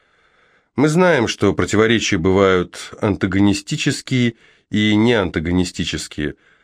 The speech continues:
Так вот, тут вылезла антагонистическая,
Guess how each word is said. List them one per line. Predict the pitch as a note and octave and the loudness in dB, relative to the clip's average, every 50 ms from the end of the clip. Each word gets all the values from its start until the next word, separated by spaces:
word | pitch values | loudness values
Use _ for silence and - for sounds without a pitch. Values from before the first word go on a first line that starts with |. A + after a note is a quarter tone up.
| _ _ _ | _ _ _
Так | - A#2 G#2+ - - | -2 -2 -2 0 2
вот, | G#2+ A2 A2 G#2 - - - - | 2 4 4 2 0 -4 -14 -6
тут | - B2+ D3 D3 - | -2 0 0 0 0
вылезла | G#2 F#2 G2+ A#2 B2+ B2 A2+ G2+ G#2 A2 A2 G#2+ - | -2 0 0 0 2 2 0 2 2 2 2 2 0
антагонистическая, | - G#2+ G#2+ F#2+ - G#2 F#2 G2+ G2+ G#2+ G#2+ G#2+ - - B2 G#2 - - D#2+ - - - F2 E2 D2 C#2 | 0 0 0 0 0 -2 0 2 2 2 2 0 -2 -6 -6 -6 -4 -6 -6 -8 -6 -4 -2 0 0 -2